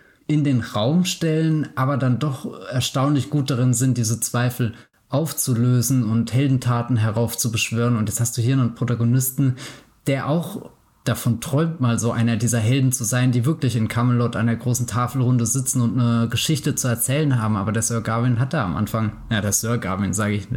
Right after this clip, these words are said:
der Gawain einfach nur, ist ja noch kein Sir, hat noch nichts zu erzählen und, und wittert dann aber die Chance, dass das der Weihnachtsabend sein könnte, wo er in die Geschichtsbücher eingeht, denn es erscheint, äh, durch einen, einen Zauber heraufbeschworen,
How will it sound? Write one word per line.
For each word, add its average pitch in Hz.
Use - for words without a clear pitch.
der 117
Gawain 127
einfach 110
nur, 113
ist 139
ja 127
noch 107
kein 107
Sir, 120
hat 165
noch 131
nichts -
zu 175
erzählen 143
und, 131
und 113
wittert 202
dann 156
aber 139
die 131
Chance, 180
dass 123
das 170
der 143
Weihnachtsabend 127
sein 123
könnte, 127
wo 123
er 135
in 117
die 120
Geschichtsbücher 123
eingeht, 131
denn 120
es 107
erscheint, 127
äh, 113
durch 113
einen, 113
einen 110
Zauber 127
heraufbeschworen, 120